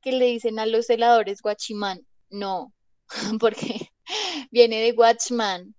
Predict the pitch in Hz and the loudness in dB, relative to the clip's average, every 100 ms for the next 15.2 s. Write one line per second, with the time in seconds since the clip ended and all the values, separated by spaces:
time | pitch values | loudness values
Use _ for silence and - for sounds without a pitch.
0 | _ - _ _ 196 233 302 311 320 294 | _ -20 _ _ 4 6 6 4 -2 0
1 | 277 262 214 208 214 233 220 208 247 254 | 0 -2 -2 -4 -6 -10 -10 -8 -6 -6
2 | 247 220 202 185 185 190 190 220 247 - | -6 -8 -8 -8 -10 -8 -4 -2 -2 -6
3 | 208 190 196 196 196 190 226 262 214 190 | -8 -8 -12 -16 -16 0 4 4 2 -10
4 | 185 185 202 - 247 247 214 190 190 _ | -14 -18 -18 -6 -2 -2 -4 -10 -16 _
5 | _ _ _ _ _ _ _ _ - 226 | _ _ _ _ _ _ _ _ -14 -4
6 | 226 226 220 220 226 233 254 294 311 190 | 0 2 4 2 2 0 0 4 4 2
7 | _ - - _ _ _ 220 220 208 220 | _ -20 -20 _ _ _ -8 -6 -6 -2
8 | 214 220 226 214 220 220 - 220 247 254 | 0 -2 -2 -2 0 -2 -4 -2 -2 -2
9 | 220 202 208 202 196 202 208 196 196 196 | -10 -12 -12 -10 -8 -6 -6 -6 -6 -6
10 | 196 202 226 _ 202 196 196 - 190 185 | -8 -12 -16 _ -8 -8 -10 -16 -16 -18
11 | _ - - 208 240 262 220 202 202 196 | _ -20 -12 -8 -6 -6 -8 -6 -6 -4
12 | 214 233 247 240 226 226 220 214 - 208 | 0 2 0 2 2 4 2 0 -6 -8
13 | 214 196 202 180 _ _ _ _ _ 196 | -8 -6 -6 -6 _ _ _ _ _ -20
14 | _ _ 247 240 - - - _ - 240 | _ _ -20 -20 -20 -20 -20 _ 4 4
15 | 190 | 4